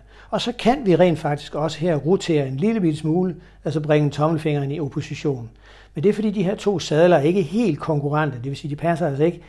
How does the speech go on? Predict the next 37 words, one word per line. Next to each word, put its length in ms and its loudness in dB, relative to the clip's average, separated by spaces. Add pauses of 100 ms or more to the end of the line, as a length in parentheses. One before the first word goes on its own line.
(240)
helt 360 4
perfekt 380 0
til 140 -2
hinanden. 420 -6
Så 100 -10
vi 100 -8
får 240 -4
den 140 -2
der 100 2
lille 400 2 (460)
rotationskomponent, 1300 0 (340)
som 240 -4
gør, 280 4 (160)
vi 80 -4
har 100 2
nemlig 200 2
en 80 -4
muskel, 280 0
der 60 -4
hedder 280 0
opponens 440 0
pollicis, 500 -2
som 160 -8
ligesom 200 -4
kan 120 -2
være 120 -4
med 180 0
til 140 -6
at 200 -4
dreje, 440 0 (760)
øh, 160 0
tommelfinger 520 2
pulpa, 420 2
sådan, 220 -2
så 120 -6
den 180 -4
rammer 320 0